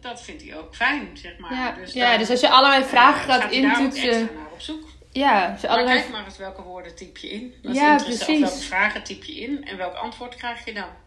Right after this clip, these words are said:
Speaker 2: En zeker als het dus gaat over, ehm, meer out there zijn, of dat nou online of offline is. Hè, gaan staan voor wat je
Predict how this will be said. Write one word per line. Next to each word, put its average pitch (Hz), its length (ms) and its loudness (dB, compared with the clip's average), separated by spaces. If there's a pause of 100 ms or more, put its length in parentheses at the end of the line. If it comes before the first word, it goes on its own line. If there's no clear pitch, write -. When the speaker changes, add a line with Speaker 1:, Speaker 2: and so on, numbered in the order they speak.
Speaker 2:
En 214 140 -4
zeker 226 400 0
als 220 140 -4
het 214 120 -6
dus 202 160 -8
gaat 202 380 -4
over, 202 520 -6 (460)
ehm, 196 440 -12
meer 220 360 0
out 226 260 2
there 220 200 0
zijn, 214 280 -2
of 208 60 -10
dat 202 120 -10
nou 190 220 -6
online 226 400 -2
of 226 100 -8
offline 202 600 -4
is. 202 140 -10
Hè, 202 120 -4
gaan 233 180 -6
staan 214 460 0
voor 202 220 -6
wat 202 200 -2
je 214 100 -8